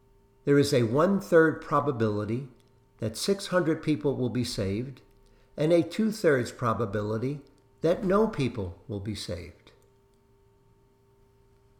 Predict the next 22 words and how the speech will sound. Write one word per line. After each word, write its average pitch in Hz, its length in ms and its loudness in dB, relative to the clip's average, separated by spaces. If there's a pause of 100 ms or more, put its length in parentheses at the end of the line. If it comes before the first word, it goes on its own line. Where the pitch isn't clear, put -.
(340)
The 123 100 -4
second 226 420 4
group 113 400 0 (520)
was 143 300 2
asked 156 340 0
to 165 80 -4
choose 131 480 -2
between 123 680 -2 (160)
two - 280 0
alternative 139 720 0
programs 120 720 -2 (380)
that 123 180 -4
were 131 120 -2
framed 147 600 -2
in 151 140 -4
terms 120 680 -4 (240)
of 113 220 -6
how 127 160 -2
many 117 280 -2
people 110 600 -6
would 101 280 -8
die. 127 420 -2